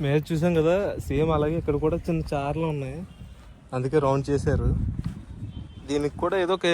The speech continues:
హిస్టరీ ఉండే ఉంటుంది, అంటే మనకు ఐడియా లేదు. ఇలా మార్క్ చేసి ఉన్నాయి, రెండు చోట్ల మార్క్ చేసి ఉన్నాయి. ఇక్కడ కూడా చిన్న పందిరేసి ఉంది.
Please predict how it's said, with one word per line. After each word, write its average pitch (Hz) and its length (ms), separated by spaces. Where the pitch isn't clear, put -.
హిస్టరీ 165 320
ఉండే 160 240
ఉంటుంది, 151 300
అంటే 143 140
మనకు 135 280
ఐడియా 139 220
లేదు. 139 240
ఇలా 135 120
మార్క్ 135 280
చేసి 143 180
ఉన్నాయి, 120 240
రెండు 135 180
చోట్ల 135 320
మార్క్ 143 220
చేసి 139 180
ఉన్నాయి. 127 200
ఇక్కడ 120 200
కూడా 120 140
చిన్న 139 140
పందిరేసి 135 480
ఉంది. 123 200